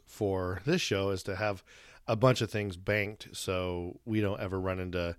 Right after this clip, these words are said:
situations where we don't have any content. 'Cause we, one of the things that we pride ourselves in is we have a show every week,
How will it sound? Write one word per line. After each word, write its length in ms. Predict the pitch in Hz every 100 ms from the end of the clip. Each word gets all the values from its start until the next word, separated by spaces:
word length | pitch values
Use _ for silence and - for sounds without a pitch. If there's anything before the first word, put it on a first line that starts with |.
| - - - - -
situations 560 | - - 135 113 117
where 80 | 107
we 80 | 104
don't 100 | 104
have 100 | 98
any 120 | 95
content. 520 | - 90 87 - 85
'Cause 180 | 98 92
we, 100 | 113
one 180 | 123 147
of 60 |
the 100 | 135
things 180 | 110 107
that 100 | 101
we 120 | 95
pride 320 | 85 - 107 98
ourselves 440 | 90 90 85 82
in 220 | 87 87
is 500 | - 90 85 85 - - - _ -
we 180 | 98 98
have 140 | 95
a 40 | 90
show 220 | - 85
every 220 | 90 120
week, 380 | 104 87 - -